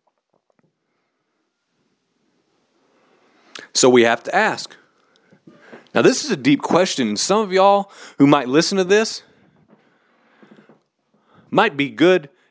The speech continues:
deep thinkers, might be good studiers of the Scripture, might have already uncovered some of these things. If so,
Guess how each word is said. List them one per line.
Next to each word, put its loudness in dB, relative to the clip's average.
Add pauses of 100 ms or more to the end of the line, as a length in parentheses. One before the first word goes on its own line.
deep -8
thinkers, -10 (960)
might -2
be -8
good -2
studiers -6
of -8
the -12
Scripture, -12
might -8
have -6
already -4
uncovered -8
some -10
of -8
these -14
things. -16 (800)
If 2
so, -4